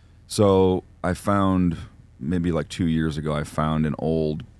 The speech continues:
book. I used to buy these, like, big fucking, like, you know, whatever a sheet of paper is. Just, like, blank pages, and I would write fucking shit all in these books.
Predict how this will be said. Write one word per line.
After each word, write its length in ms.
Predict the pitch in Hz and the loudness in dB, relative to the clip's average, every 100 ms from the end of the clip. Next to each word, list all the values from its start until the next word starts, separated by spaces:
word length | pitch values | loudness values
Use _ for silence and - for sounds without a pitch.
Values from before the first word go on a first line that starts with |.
| - - - | -20 -20 -8
book. 240 | 85 78 69 | -4 -4 -2
I 40 | |
used 200 | 76 80 | -4 -4
to 60 | 82 | -6
buy 260 | 69 78 | -2 -2
these, 220 | 73 73 71 | -2 -4 -6
like, 220 | 62 67 - | -8 -8 -8
big 280 | 76 76 65 - - - | -6 -4 -8 -16 -20 -20
fucking, 580 | - 69 71 73 71 69 | -12 -12 -8 -6 -4 -4
like, 200 | 67 - - - | -6 -10 -16 -14
you 60 | 69 | -12
know, 200 | 57 57 - - - - - - - - - | -10 -10 -14 -20 -20 -20 -20 -20 -20 -20 -6
whatever 420 | 80 80 73 73 | -2 0 0 -4
a 60 | 73 | -6
sheet 240 | - 73 | -6 -6
of 60 | 65 | -4
paper 380 | 73 64 64 | -4 -4 -6
is. 320 | 57 57 - - - - - - - - - - - - | -6 -8 -10 -16 -20 -20 -20 -20 -20 -20 -20 -20 -20 -8
Just, 160 | 110 98 | -2 0
like, 200 | 95 71 | 0 0
blank 400 | 82 90 87 - | -2 0 0 0
pages, 800 | 92 92 71 71 71 67 - - | 0 0 -2 -6 -6 -10 -12 -10
and 100 | - | -6
I 60 | 80 | -2
would 240 | 80 78 101 - | -2 -6 -12 -12
write 360 | 76 78 76 73 - - - - - - - | -6 -2 -2 -6 -14 -20 -20 -20 -20 -20 -20
fucking 460 | - - 73 73 71 - | -18 -12 -8 -6 -8 -14
shit 300 | - - 69 - - - | -14 -8 -8 -8 -16 -8
all 220 | 80 80 | -4 -2
in 60 | 76 | -2
these 160 | 76 | -4
books. 480 | - 85 73 - - | -2 -2 -2 -8 -20